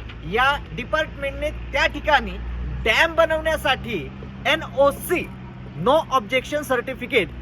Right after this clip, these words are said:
हे त्या खे-, त्या ठिकाणी प्रोव्हाइड केलं आणि तो पूर्णपणे डॅ-, अ, डॅम त्या ठिकाणी तयार व्हावा आणि भोनचा जो स्तूप आहे तो कशा पद्धतीने नष्ट करण्यात यावा, हे संपूर्ण षडयंत्र या शासनाचं आणि प्रशासनाचं चालू आहे.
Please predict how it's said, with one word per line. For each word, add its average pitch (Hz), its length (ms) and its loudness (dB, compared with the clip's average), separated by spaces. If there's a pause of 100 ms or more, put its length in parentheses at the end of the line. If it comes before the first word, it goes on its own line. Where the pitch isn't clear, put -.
हे 233 80 4
त्या 240 220 0
खे-, - 300 -8
त्या 254 80 0
ठिकाणी 247 300 -4
प्रोव्हाइड 180 420 0
केलं 117 220 -12 (640)
आणि 247 340 2 (320)
तो 302 80 0
पूर्णपणे 330 760 0
डॅ-, 226 420 0
अ, 165 220 2
डॅम 220 320 0
त्या 302 140 -4
ठिकाणी 285 400 -6
तयार 262 240 2
व्हावा 247 260 2
आणि 254 180 -2 (380)
भोनचा 277 420 0
जो 311 140 -2
स्तूप - 420 0
आहे 180 260 2 (340)
तो 254 60 0
कशा 247 280 -2
पद्धतीने 247 540 -4
नष्ट 170 380 -6
करण्यात 220 400 -4
यावा, 170 340 2 (240)
हे 214 100 -4
संपूर्ण 339 680 2
षडयंत्र 240 680 0 (280)
या 190 260 6 (200)
शासनाचं 254 680 -2
आणि 240 200 -2
प्रशासनाचं 208 760 -6
चालू 131 300 -4
आहे. - 200 -14